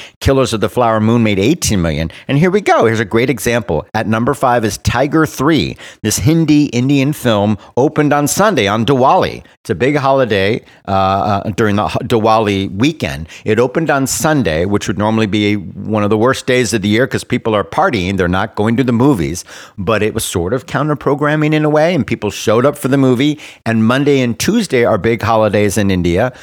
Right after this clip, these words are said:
So, uh, you know, the Diwali festival continues, but people are ready to go to the movies. So this is kind of like opening up on a Friday. So it's Sunday, it opened up,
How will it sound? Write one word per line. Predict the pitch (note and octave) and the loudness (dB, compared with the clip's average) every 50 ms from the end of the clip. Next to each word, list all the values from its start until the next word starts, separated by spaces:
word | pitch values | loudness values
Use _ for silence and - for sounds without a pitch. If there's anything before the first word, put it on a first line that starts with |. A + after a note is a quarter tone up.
| - - - | -20 -18 -14
So, | - - - C3+ A#2+ A#2+ A#2+ A#2+ A#2 - - | -8 -2 0 2 2 4 2 2 2 0 0
uh, | A2+ | 0
you | G#2+ G2+ | 0 0
know, | F#2+ F#2 | -2 -2
the | E2+ G2+ | -2 -2
Diwali | E2+ G#2+ G#2+ G2 G2+ G2+ G#2 G2+ G#2 G#2 | -2 0 0 0 2 0 0 0 0 -2
festival | G2 - G#2+ G2 - - G#2 G2 G2 | -2 -2 -4 -4 -4 -4 -4 -4 -4
continues, | G2 - G2 - - D#3+ F#3 F3 A#2+ A#2 A#2 | -4 -4 -6 -4 -2 -2 -2 -2 -2 -2 -4
but | - - G2+ - | -2 -4 -4 -4
people | - A#2+ A2 - A2 G#2 | -4 -4 -2 0 0 0
are | G2+ F#2+ | 0 0
ready | F2 E2 D#2 G#2 A2 A#2 C3+ B2 | -2 -2 -2 -2 0 0 -2 -2
to | C3 | -4
go | A2 F#2 A2+ A2+ | -2 0 0 0
to | G#2+ A2 | 0 0
the | F#2+ G2+ | 0 0
movies. | F#2+ G#2+ B2+ C3 E2+ C#2 B1 - - - - - - - - | 2 2 2 2 0 -2 -6 -8 -12 -14 -16 -20 -20 -20 -8
So | - - C3 A2+ | -2 0 0 2
this | A2 B2+ C3 - | 2 0 0 -2
is | C#3+ - | -4 -6
kind | - - - E3 F#3 G#3 F#3 | -6 -4 -2 0 0 0 0
of | D3+ | 0
like | D3 D3 D3 - | 0 0 0 2
opening | C#3+ C#3 - C3+ C3+ C3+ C3 B2+ | 0 0 0 0 0 2 2 0
up | B2 - | 0 -2
on | C3+ C3 C#3 | -2 -2 -2
a | C#3 | -2
Friday. | - - D#3+ E3+ G3+ F#3+ - E2 D2 A#1+ - - _ _ _ - - - | -2 -2 -2 0 0 0 -2 -4 -6 -6 -10 -14 _ _ _ -20 -20 -8
So | - - B2 | -2 0 0
it's | A2+ - - | 0 0 -2
Sunday, | - - C#3 C3 C#3+ D#3 E3+ F#3 G3+ G#3 G3 - _ - | -4 -2 0 0 2 2 4 2 2 0 -2 -6 _ -2
it | - B2+ B2+ | 0 2 2
opened | B2+ A#2 G#2+ - C#3 C3+ A#2+ | 2 2 2 2 2 2 2
up, | F2+ - - - | 0 0 -2 -6